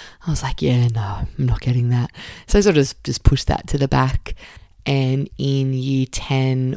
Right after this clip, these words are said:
on my work placement, I went to an osteopath clinic and they had an exercise physiologist there, and I was involved in, I think it was cardio rehab exercise programs for elderly. Yeah, I've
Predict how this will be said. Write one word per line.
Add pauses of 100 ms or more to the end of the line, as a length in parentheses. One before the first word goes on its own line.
on
my
work
placement,
I
went
to
an
osteopath
clinic (440)
and
they
had
an
exercise
physiologist
there,
and
I
was
involved
in, (320)
I
think
it
was
cardio (480)
rehab (600)
exercise
programs
for
elderly. (260)
Yeah,
I've